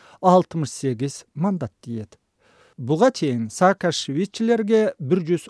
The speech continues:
он тогуз орун таандык эле. Бидзина Иванишвили Forbes журналынын жазышынча,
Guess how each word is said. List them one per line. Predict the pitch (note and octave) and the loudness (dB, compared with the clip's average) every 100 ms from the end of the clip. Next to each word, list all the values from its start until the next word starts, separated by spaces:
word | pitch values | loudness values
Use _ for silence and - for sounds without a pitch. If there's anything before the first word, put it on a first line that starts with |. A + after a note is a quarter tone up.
| - | -2
он | G#3 G#3 | 2 2
тогуз | A3+ A3 A#3 | 2 0 0
орун | D3 C3+ B2+ C#3 | -2 -4 -4 -8
таандык | - F#3 F3 D#3 A#2+ A#2 | -4 -2 -2 -2 -4 -6
эле. | B2 A#2+ - _ _ _ _ _ _ | -6 -8 -10 _ _ _ _ _ _
Бидзина | C#3+ D#3 B2+ C3+ F#3+ F#3 C#3+ - | -4 -4 -4 -2 0 2 0 -2
Иванишвили | F#3 F#3 D#3+ C3+ - C3+ A#2+ A#2 C3 A3+ - | 0 4 4 2 -4 -8 -6 -6 -6 -8 -4
Forbes | D3 D#3+ F#3+ G#3 | -2 2 2 2
журналынын | G#3 F3+ F3 D3+ D3 F#3 | -2 0 2 2 0 -4
жазышынча, | E3 A#2 - C3 B2+ B3 | -4 -6 -6 -8 -4 -4